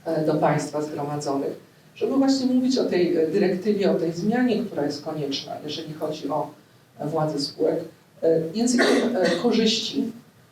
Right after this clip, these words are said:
e, budowania odpornych, e, organizacji i tego, że, żeby coś zbudować, to trzeba działać w sposób, e, zaplanowany oraz, e, w sposób, który jest, e, konsekwentny.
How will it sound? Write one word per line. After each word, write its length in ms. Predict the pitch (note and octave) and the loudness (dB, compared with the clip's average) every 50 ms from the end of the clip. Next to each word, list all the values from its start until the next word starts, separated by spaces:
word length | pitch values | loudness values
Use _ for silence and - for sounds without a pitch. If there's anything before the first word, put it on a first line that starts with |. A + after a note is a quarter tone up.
| _ - _ - | _ -20 _ -4
e, 280 | - D#3 D#3 D#3 - - E3+ F3+ | -2 0 0 0 0 -2 -2 0
budowania 600 | G3+ G#3 G3 G#3 G#3 G#3 A3+ A3 A#3 A3+ A3+ G3+ | 0 2 4 4 4 4 4 4 4 2 2 0
odpornych, 720 | F#3 F#3+ F#3+ - G#3 G3+ G3+ G#3 G3+ G3 G#3 G3+ - - | 0 -2 -4 0 2 4 4 4 4 4 2 0 -2 -4
e, 260 | - E3+ E3+ E3+ E3 F3 | -4 -4 -2 -2 0 0
organizacji 960 | F#3 F#3 F#3 F#3+ F#3+ F#3+ F#3+ F3 F3+ E3 D#3+ E3 - - - G3+ - F4+ - - - - _ _ _ _ - | 0 0 0 -2 -2 -2 0 0 2 2 0 0 -2 -6 -8 -6 -6 -6 -6 -6 -10 -16 _ _ _ _ -18
i 40 | - | -10
tego, 360 | - - B3 C4 A3+ B3 B3 | -2 2 2 4 4 4 2
że, 340 | A#3+ G#3+ G#3 G3+ G#3 G3+ F#3 | 4 2 2 2 0 -4 -2
żeby 240 | G3+ G#3 G3+ G#3 | -2 0 0 0
coś 240 | G3 - B3 A3+ A3 | -2 2 2 2 2
zbudować, 680 | G#3 G#3 - - G#3 G3+ G#3+ G3 G3 C4+ D4 D#4 D#4 - | 2 -2 -4 -2 0 2 2 4 4 4 2 2 2 -2
to 80 | - | -4
trzeba 360 | C#4 C4+ - D#4 C#4 C4+ C#4 C#4 C#4 C4+ - | -6 -4 -4 -2 0 2 4 4 2 2 -2
działać 340 | - A#3+ B3 A#3 A#3+ B3 B3 | -2 2 2 4 4 2 2
w 100 | A#3+ - | -2 -4
sposób, 420 | - - G#3+ G#3 - - G#3+ - - C4 - - F#3 - - - - - - - - - | -2 0 0 0 2 2 0 0 0 0 -4 -4 -6 -8 -12 -18 -20 -20 -20 -18 -10 -4
e, 320 | E3+ E3 D#3+ E3 E3 F3+ | -2 0 0 0 0 0
zaplanowany 840 | - A#3+ A#3 A#3 B3 A#3+ G#3+ G#3+ G#3 G3 F#3+ F#3 - - - - C5 - - - - | 2 4 4 4 6 4 4 4 4 2 2 2 0 0 0 -2 -2 -4 -4 -4 0
oraz, 600 | A#3 A3+ A3+ C4+ C#4 D4 - - - - - - | 2 4 4 6 6 4 4 2 -2 -6 -6 -2
e, 400 | - F#3+ F3+ F3+ - - E3 - | 0 0 2 2 0 0 -2 -2
w 60 | - | -2
sposób, 580 | - - - G#3+ G#3+ G#3+ - - C4+ C#4 - - | -4 -4 2 2 2 2 2 -2 -2 -4 -4 -6
który 260 | - A3+ A3+ A#3 A#3 | -2 0 0 2 2
jest, 460 | A3+ G#3 G#3 G#3+ A3 G#3 - - - | 2 2 4 2 2 0 -4 -4 0
e, 120 | - G#3 G3+ | 2 2 2
konsekwentny. 800 | - - D#4 - - F4 - - - - - - - - - - | 2 0 -2 -2 -2 -2 0 2 2 2 2 2 0 -4 -6 -12